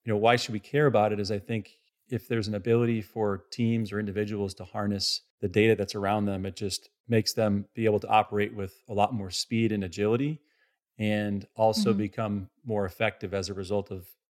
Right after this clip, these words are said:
Speaker 1: having your hands on the data sets when you're trying to solve a particular problem. It just allows you to gain some perspectives and iterate and hypothesize and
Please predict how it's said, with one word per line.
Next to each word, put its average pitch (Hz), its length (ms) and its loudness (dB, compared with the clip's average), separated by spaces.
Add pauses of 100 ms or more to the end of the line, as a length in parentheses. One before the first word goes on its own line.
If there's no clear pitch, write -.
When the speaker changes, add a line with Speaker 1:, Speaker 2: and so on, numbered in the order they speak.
Speaker 1:
having 107 220 2
your 101 120 -2
hands 104 320 -4
on 95 240 -6 (340)
the - 60 -8
data 127 260 8
sets - 560 2 (200)
when 107 120 -6
you're 98 80 -2
trying 107 200 -4
to 98 60 -6
solve 107 300 2
a 92 40 -12
particular 98 380 -10
problem. 104 540 2
It 95 80 -8
just 98 220 -10
allows 101 360 2
you 101 180 -6
to 98 280 -6 (240)
gain 107 240 4
some 98 220 -2
perspectives 104 840 -2 (520)
and 101 400 0 (200)
iterate 113 580 2 (180)
and 98 380 -6 (140)
hypothesize 104 880 0
and 95 220 -8